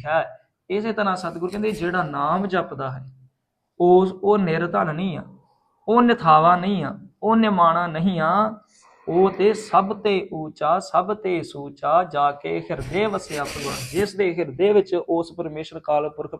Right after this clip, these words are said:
ਭਗਵਾਨ ਵਸ ਜਾਵੇ, ਉਹ ਤੇ ਸਾਰਿਆਂ ਤੇ ਉੱਚਾ ਤੇ ਸੁੱਚਾ ਹੈ। ਤੇ ਸਤਿਗੁਰ ਕਹਿੰਦੇ ਹੈ, "ਉਹ ਨਿਰਧਨ ਹੈ, ਉਹ ਨਿਥਾਵਾ ਹੈ, ਉਹ ਨਿਮਾਣਾ ਹੈ,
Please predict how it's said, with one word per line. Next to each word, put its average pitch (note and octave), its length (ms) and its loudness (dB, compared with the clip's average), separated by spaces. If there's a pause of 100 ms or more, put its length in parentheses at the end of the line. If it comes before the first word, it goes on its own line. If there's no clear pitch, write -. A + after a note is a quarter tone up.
ਭਗਵਾਨ E3 400 -6
ਵਸ D3+ 280 -6
ਜਾਵੇ, F3+ 420 0 (420)
ਉਹ G#3 180 8
ਤੇ G#3 140 2
ਸਾਰਿਆਂ G#3+ 600 4
ਤੇ F#3 200 0
ਉੱਚਾ E3 400 0
ਤੇ D#3 100 -10
ਸੁੱਚਾ C#3 420 -4
ਹੈ। D3 400 4 (280)
ਤੇ D#3 60 -6
ਸਤਿਗੁਰ D#3 480 0
ਕਹਿੰਦੇ F#3+ 340 -4
ਹੈ, A3+ 280 2 (640)
"ਉਹ A3+ 260 12
ਨਿਰਧਨ F#3+ 640 6
ਹੈ, F3 340 4
ਉਹ F#3+ 220 0
ਨਿਥਾਵਾ E3 600 4
ਹੈ, F#3+ 220 8 (220)
ਉਹ A#3+ 260 6
ਨਿਮਾਣਾ E3+ 580 -2
ਹੈ, D#3+ 540 0